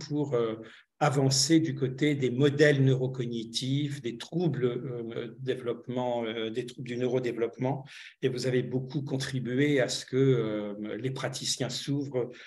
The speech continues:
à ces nouveaux modèles. Voilà, vous avez un projet plus récent d'évaluation des effets d'intervention pédagogique, ça c'est intéressant, donc c'est un petit peu longitudinal d'une certaine manière,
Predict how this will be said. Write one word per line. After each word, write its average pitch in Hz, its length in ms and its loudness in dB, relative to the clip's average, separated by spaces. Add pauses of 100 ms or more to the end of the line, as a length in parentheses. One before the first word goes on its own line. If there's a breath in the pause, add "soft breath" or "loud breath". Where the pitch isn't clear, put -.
(260 loud breath)
à 135 100 -2
ces - 260 2
nouveaux 135 300 6
modèles. 117 540 2
Voilà, 113 260 2
vous 135 220 0
avez 147 140 4
un 131 80 4
projet 139 300 2
plus 139 160 -2
récent 135 540 2 (500 loud breath)
d'évaluation 147 800 4
des 135 180 0
effets 139 220 2
d'intervention 131 600 0
pédagogique, 135 640 2
ça - 120 -4
c'est - 240 -4
intéressant, 135 640 0
donc 123 160 -6
c'est - 100 -6
un 120 80 -2
petit - 160 -6
peu 135 140 2
longitudinal 135 800 2
d'une 127 140 -4
certaine 120 320 -4
manière, 160 480 -4